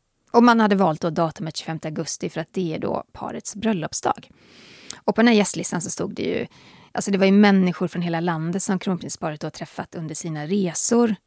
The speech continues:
i Norge som de då har gjort under året. Det var ju också en del av deras, eh, firande att de ville resa runt i Norge. Och så var det representanter för det officiella Norge och, eh, ja, lite annat. Så det var, det var en skön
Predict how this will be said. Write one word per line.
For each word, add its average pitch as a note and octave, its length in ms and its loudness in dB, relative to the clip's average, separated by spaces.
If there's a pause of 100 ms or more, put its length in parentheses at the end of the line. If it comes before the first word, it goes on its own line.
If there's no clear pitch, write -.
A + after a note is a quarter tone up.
i F3+ 240 0
Norge D3+ 480 -6
som F#3+ 160 -2
de E3 180 -4
då D#3 100 -4
har D#3 100 -4
gjort A3+ 300 0
under A3+ 180 2
året. - 240 -4
Det F3+ 80 -8
var G#3 80 0
ju - 140 -4
också - 420 -6
en C#4+ 180 2
del A3+ 360 -4
av E3 80 -6
deras, - 560 -6
eh, - 180 -6
firande - 540 -6
att - 140 -10
de D#3+ 180 -10
ville - 200 -8
resa E3 280 -8
runt - 320 -12
i - 80 -10
Norge. - 360 -4 (600)
Och A3 120 2
så B3 80 6
var G#3+ 80 6
det F#3 100 0
representanter E3 580 -6
för - 120 -10
det - 80 -6
officiella D4+ 420 2
Norge C4+ 420 2
och, - 320 -6
eh, - 280 -4
ja, - 200 -4 (180)
lite D#4 180 -2
annat. - 300 -4 (500)
Så - 140 -2
det A#3 60 6
var, C4 300 8
det A#3 140 6
var B3 100 8
en B3 80 8
skön G#3 480 2